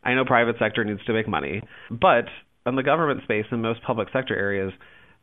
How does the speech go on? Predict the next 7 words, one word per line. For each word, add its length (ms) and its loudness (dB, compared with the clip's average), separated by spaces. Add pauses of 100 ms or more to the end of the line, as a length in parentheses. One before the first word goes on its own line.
(200)
the 140 0
idea 520 2
of 120 -2
trying 300 -2
to 60 -4
transform 840 -4
how 680 -2